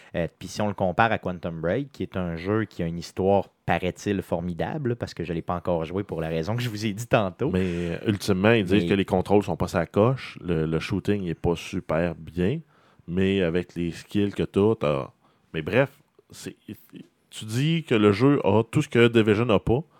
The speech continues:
Speaker 2: mais tu lui donnes une grosse note dessus.
Speaker 1: C'est ça. Puis en plus, on, en termes de j-, rejouabilité, ben, tu sais, tu peux le, mettons que tu le fais deux fois, là. Euh, si tu le fais deux fois bout pour bout, ce que j'ai compris, c'est que tu joues à peu près en bas de vingt-cinq heures.
Speaker 2: Ouais.
Speaker 1: OK ?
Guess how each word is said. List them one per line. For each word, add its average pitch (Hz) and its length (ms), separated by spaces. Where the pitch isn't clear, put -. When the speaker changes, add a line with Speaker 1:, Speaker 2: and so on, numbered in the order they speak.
Speaker 2:
mais 110 100
tu 110 120
lui 107 40
donnes 113 140
une 104 80
grosse 98 260
note 98 180
dessus. 95 300
Speaker 1:
C'est 92 80
ça. 98 140
Puis 90 120
en 82 100
plus, 101 420
on, 87 220
en 85 100
termes 98 320
de 87 340
j-, 80 260
rejouabilité, 90 880
ben, 87 160
tu - 100
sais, 95 80
tu - 120
peux 90 100
le, 82 140
mettons 95 260
que - 60
tu 98 80
le 85 80
fais 92 180
deux 92 240
fois, 95 320
là. 82 140
Euh, 80 180
si - 120
tu 95 100
le 87 60
fais 98 160
deux 104 160
fois 110 180
bout 101 220
pour 87 140
bout, 92 240
ce - 80
que 90 100
j'ai 85 140
compris, 87 380
c'est - 120
que - 60
tu - 60
joues 95 80
à 87 60
peu 92 120
près 95 360
en 98 220
bas 104 300
de 90 120
vingt-cinq 85 480
heures. 80 140
Speaker 2:
Ouais. 85 120
Speaker 1:
OK ? 107 260